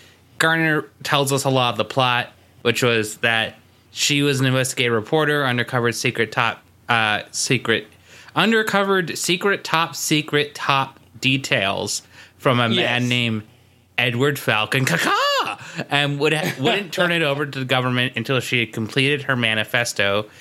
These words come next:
Speaker 1: which Mitch sa-, Mitch says, "Because she doesn't trust the government," which, um, fair, but, like, why is this the first time that Mitch has been, like, anti-government?
Speaker 2: Yeah.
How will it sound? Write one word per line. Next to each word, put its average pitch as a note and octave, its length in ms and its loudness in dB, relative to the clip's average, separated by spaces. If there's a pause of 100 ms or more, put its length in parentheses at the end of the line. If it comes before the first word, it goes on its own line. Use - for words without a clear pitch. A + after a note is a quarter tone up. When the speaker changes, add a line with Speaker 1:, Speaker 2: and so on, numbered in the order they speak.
(180)
Speaker 1:
which A#2+ 220 2
Mitch B2 220 0
sa-, A#2+ 400 0
Mitch C3+ 240 -2
says, A#2 260 0 (160)
"Because - 280 2
she D3+ 100 0
doesn't C#3 340 0
trust D3 320 0
the C#3+ 80 -2
government," C#3 600 0 (260)
which, - 360 0 (220)
um, A2+ 440 0 (920)
fair, A#3 560 0
but, F#3 260 -2
like, C3 380 0
why C#3 260 0
is G3 240 -2
this F3+ 240 0
the E3 240 -2
first D#3 440 0
time D3+ 440 0
that B2+ 220 0
Mitch B2+ 220 -2
has B2+ 180 -2
been, B2 200 0
like, G#2+ 280 0
anti-government? A#2+ 920 0 (800)
Speaker 2:
Yeah. D#3 500 0